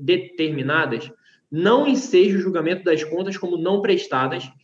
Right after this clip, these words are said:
se os autos contiverem elementos mínimos que permitam a análise da prestação de contas. O que de fato deveria ocorrer naquela ocasião, doutos julgadores, deveria ser, no máximo,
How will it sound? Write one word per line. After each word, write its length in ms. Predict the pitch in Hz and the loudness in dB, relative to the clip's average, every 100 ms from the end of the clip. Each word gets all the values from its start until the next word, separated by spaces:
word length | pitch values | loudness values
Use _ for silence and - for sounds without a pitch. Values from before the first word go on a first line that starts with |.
| _ _ | _ _
se 120 | - 208 | -4 -2
os 120 | 190 | 2
autos 260 | 208 202 | 2 0
contiverem 520 | - 214 202 180 196 190 | -2 -2 0 0 2 2
elementos 400 | 185 196 196 160 | 0 -2 -4 -6
mínimos 640 | 170 233 220 156 - 131 | -2 0 2 0 -4 -8
que 120 | 170 | 0
permitam 440 | 180 165 190 196 | 2 2 2 0
a 40 | 196 | -2
análise 400 | 170 175 196 180 | 0 0 0 -2
da 80 | 180 | -4
prestação 400 | 180 175 170 175 | -2 -4 -8 -12
de 80 | |
contas. 480 | - 127 113 - - _ _ _ _ _ _ _ _ | -8 -8 -8 -12 -20 _ _ _ _ _ _ _ _
O 80 | - | -8
que 120 | 139 | -6
de 100 | 175 | -4
fato 340 | 190 208 214 208 | -4 0 0 2
deveria 300 | 196 180 175 | 4 6 6
ocorrer 260 | 170 156 | 4 0
naquela 300 | 160 151 151 | 0 -2 -2
ocasião, 500 | 151 151 143 151 170 | -2 -2 -2 -2 -2
doutos 200 | 156 143 | -4 -8
julgadores, 560 | 147 135 127 113 104 - | -8 -6 -4 -4 -6 -4
deveria 300 | 139 147 170 | 0 2 2
ser, 300 | 160 - 139 | 0 -2 -2
no 140 | 151 202 | 0 -2
máximo, 560 | 170 185 190 - 120 | 0 0 0 -6 -12